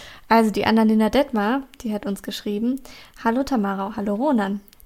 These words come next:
Äh, mir wurde euer Podcast hier auf Insta vorgeschlagen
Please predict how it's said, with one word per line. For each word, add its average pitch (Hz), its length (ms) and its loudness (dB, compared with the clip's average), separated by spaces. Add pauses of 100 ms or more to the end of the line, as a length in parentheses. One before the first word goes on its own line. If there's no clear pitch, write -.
Äh, 214 320 2
mir 254 200 4
wurde 285 180 4
euer 208 240 0
Podcast 240 720 -2
hier - 360 0
auf - 120 -6
Insta 277 300 -4
vorgeschlagen 214 840 -4